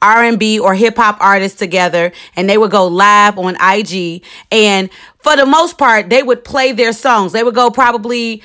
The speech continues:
fifteen songs in where they're just playing songs back to back. So it has to be two artists that have a lot of songs that people would know. And y'all, these battles, they get all of the views, okay? We all be just sitting here watching I G live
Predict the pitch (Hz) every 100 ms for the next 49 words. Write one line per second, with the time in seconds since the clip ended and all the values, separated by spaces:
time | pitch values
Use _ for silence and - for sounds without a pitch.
0 | _ _ 294 285 294 262 247 262 254 226
1 | - 233 202 180 196 226 233 226 254 220
2 | 208 262 233 214 151 214 214 208 185 190
3 | 165 208 214 262 285 240 226 214 320 -
4 | 240 233 226 220 - - 233 240 196 175
5 | 180 240 247 233 - 240 220 202 180 185
6 | - 226 196 180 170 196 160 160 - -
7 | - 233 233 262 220 170 208 311 330 247
8 | 196 226 254 269 277 285 - - - 240
9 | 269 247 220 208 _ _ 254 285 277 254
10 | 226 202 180 170 185 160 160 208 247 233
11 | 285 254 254 262 254 208 226 - 262 247
12 | 226 208 208 247 254 220 214 233 202 240
13 | 240 220 202 190